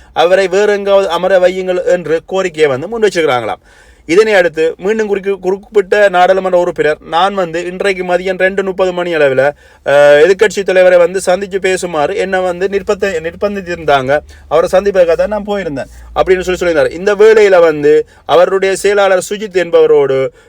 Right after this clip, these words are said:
கலந்துரையிடும், அஹ், கலந்துரையாடுமாறு கேட்டுக்கொண்டார்கள். இந்த வேளையில வந்து நான் போய் சுஜித்தோடு கதைக்கின்ற பொழுதுதான் அவர் வந்து என்னை தாக்கினார். ஆனா எனக்கு வந்து திருப்பி தாக்குவதற்கு எனக்கு வந்து பெ-, பெரிய வேலை கிடையாது. ஆனால் அவர் வந்து வயதுக்கு மூத்தவர், என்னை விட வயதானவர்,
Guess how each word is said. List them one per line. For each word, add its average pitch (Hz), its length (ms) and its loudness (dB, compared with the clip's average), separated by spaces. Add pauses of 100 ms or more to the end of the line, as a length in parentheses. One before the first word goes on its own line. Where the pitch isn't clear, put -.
(100)
கலந்துரையிடும், 185 680 2
அஹ், 147 320 0
கலந்துரையாடுமாறு 175 1040 2
கேட்டுக்கொண்டார்கள். 180 560 -2 (200)
இந்த 190 240 0
வேளையில 208 300 4
வந்து 196 160 2
நான் 190 200 0
போய் 196 220 0
சுஜித்தோடு 196 420 -2
கதைக்கின்ற 170 400 0
பொழுதுதான் 143 420 -4 (220)
அவர் 180 260 0
வந்து 175 400 0
என்னை 190 240 -4
தாக்கினார். 151 560 -4 (220)
ஆனா 170 200 0
எனக்கு 196 280 0
வந்து 208 160 -4
திருப்பி 202 320 -10
தாக்குவதற்கு 196 560 0
எனக்கு 180 240 -4
வந்து 185 200 -4
பெ-, 180 360 -2
பெரிய 185 280 -2
வேலை 196 240 4
கிடையாது. 165 420 0 (140)
ஆனால் 156 360 0
அவர் 156 200 -2
வந்து 170 180 -4
வயதுக்கு 185 440 0
மூத்தவர், 175 400 -4
என்னை 180 240 -4
விட 180 160 0
வயதானவர், 180 600 0